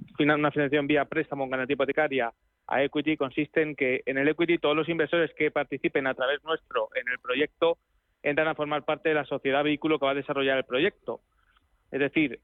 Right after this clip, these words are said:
eh, aspiras a una rentabilidad mucho más alta que en los préstamos, pero a consecuencia no tienes una garantía hipotecaria porque no eres prestamista, eres socio de la sociedad que va a desarrollar el proyecto y por lo tanto vas a éxito del, del proyecto.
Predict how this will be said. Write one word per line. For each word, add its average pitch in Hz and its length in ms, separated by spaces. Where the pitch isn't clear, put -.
eh, 131 200
aspiras 160 640
a 160 40
una 156 160
rentabilidad 156 640
mucho 147 320
más 143 160
alta 156 340
que 147 80
en 143 60
los 147 120
préstamos, 190 560
pero 156 220
a 165 80
consecuencia 147 560
no 147 140
tienes 147 300
una 151 160
garantía 135 380
hipotecaria 151 460
porque 151 240
no 135 80
eres 143 180
prestamista, 131 720
eres 135 160
socio 180 500
de 143 80
la 135 120
sociedad 135 460
que 147 80
va 147 80
a 151 40
desarrollar 143 440
el 151 80
proyecto 120 500
y 120 80
por 120 120
lo 120 80
tanto 139 300
vas 143 180
a 139 80
éxito 139 360
del, 117 340
del 135 160
proyecto. 127 560